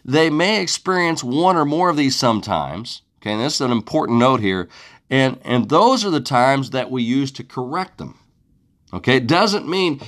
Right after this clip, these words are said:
and if they have a few of these, like one or two of them, that, that doesn't mean they're off the rail. It just means we've gotta correct it. It gives, we've got some work to do, and so do they. And we're gonna work it together. It's very important they know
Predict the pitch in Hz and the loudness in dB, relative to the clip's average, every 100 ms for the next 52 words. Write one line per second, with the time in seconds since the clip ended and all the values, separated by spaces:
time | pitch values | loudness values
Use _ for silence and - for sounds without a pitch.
0 | - 175 180 190 202 247 180 135 180 202 | -6 -4 -2 -4 -2 -4 -4 -4 2 4
1 | 185 185 196 123 104 127 165 156 - 151 | 4 2 0 -4 -4 -2 0 -2 -2 0
2 | 156 160 - - _ 190 208 143 175 214 | 0 -2 -6 -20 _ -2 -2 -2 -4 -2
3 | 185 143 147 170 147 143 139 110 98 165 | -2 -4 -2 0 4 4 4 0 -2 0
4 | 110 69 92 _ _ _ _ _ 156 151 | 0 -2 -10 _ _ _ _ _ -2 2
5 | 156 165 - 160 165 160 139 - _ _ | 2 2 -2 -2 0 0 -2 -4 _ _
6 | _ 110 101 151 139 - 110 131 151 139 | _ -4 0 0 0 -2 -4 -2 -2 -4
7 | 90 95 143 143 123 131 156 175 - 139 | -10 0 0 0 -2 0 2 2 2 0
8 | 147 170 151 143 185 160 - 160 147 175 | 0 0 0 2 2 2 2 2 2 2
9 | 160 76 _ _ - - 143 160 165 143 | 0 -2 _ _ -20 -4 2 4 4 4
10 | 165 180 165 - 113 170 170 131 107 - | 4 2 -2 -4 -4 0 2 0 -2 -6
11 | 110 180 220 190 - 175 131 123 131 139 | -4 -2 0 -2 -2 -4 -2 -2 0 2
12 | 160 143 117 | 4 4 2